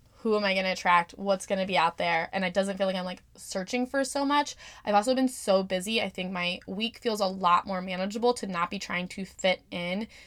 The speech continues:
these dates at the moment. And I've just had more time to focus on me. Second,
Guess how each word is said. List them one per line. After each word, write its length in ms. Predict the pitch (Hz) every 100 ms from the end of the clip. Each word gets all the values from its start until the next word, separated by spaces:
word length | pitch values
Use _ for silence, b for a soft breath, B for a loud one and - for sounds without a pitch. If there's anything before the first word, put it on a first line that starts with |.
| B
these 220 | - 202 175
dates 400 | 185 156 - -
at 140 | 180 -
the 80 |
moment. 440 | 175 160 185 - - B B B B B _
And 400 | 202 190 185 185
I've 220 | 190 190
just 320 | 185 196 -
had 280 | - 208 208
more 200 | 220 233
time 340 | 247 254 277 269
to 220 | - 285
focus 340 | - 226 311
on 160 | 311 277
me. 360 | 240 285 185 202 B B B B
Second, 580 | - 262 - 185 220